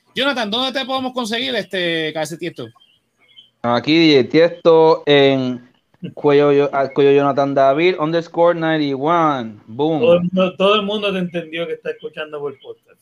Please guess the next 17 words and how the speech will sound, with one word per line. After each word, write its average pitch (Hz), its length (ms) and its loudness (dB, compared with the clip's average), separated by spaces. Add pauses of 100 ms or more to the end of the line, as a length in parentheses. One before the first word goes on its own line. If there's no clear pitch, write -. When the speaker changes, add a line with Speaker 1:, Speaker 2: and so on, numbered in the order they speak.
(140)
Speaker 3:
Todo 156 320 -2
el 139 60 -10
mundo. 131 140 -4
Speaker 2:
Al 175 280 0
cuello 226 640 2
Jonathan 185 560 2
David 185 680 0
underscore 185 840 -2
ninety-one. 185 1040 -4 (480)
Speaker 3:
<laughs> - 720 -18
Muy 156 180 -20
bien. 143 220 -20 (880)
Speaker 2:
Noventa 165 480 2
y 170 80 6
uno 196 220 4
al 180 80 0
final. 165 460 -4